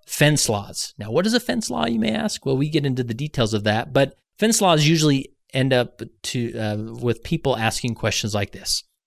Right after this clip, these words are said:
Is it appropriate for a youth to go on a school dance four days before their sixteenth birthday? Are rated R movies really against our religion?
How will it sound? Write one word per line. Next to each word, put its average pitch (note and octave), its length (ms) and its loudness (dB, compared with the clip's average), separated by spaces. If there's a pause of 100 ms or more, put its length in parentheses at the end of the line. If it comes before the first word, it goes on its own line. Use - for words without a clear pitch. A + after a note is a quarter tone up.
Is D3+ 140 2
it D#3+ 60 4
appropriate G3 600 4
for C#3+ 180 4
a B2+ 60 6
youth A#2+ 360 4
to B2+ 100 -2
go A#2+ 300 4
on A#2+ 180 0
a G2+ 40 0
school C#3 380 2
dance A#2 480 -2
four E3 380 6
days D#3+ 320 4
before D3+ 280 0
their D3+ 120 2
sixteenth - 560 2
birthday? F#3+ 420 2 (540)
Are D3+ 160 2
rated B3 320 6
R G#3 180 6
movies F#3 480 4
really F#3 360 4
against F3 340 2
our E3+ 100 2
religion? E3 540 2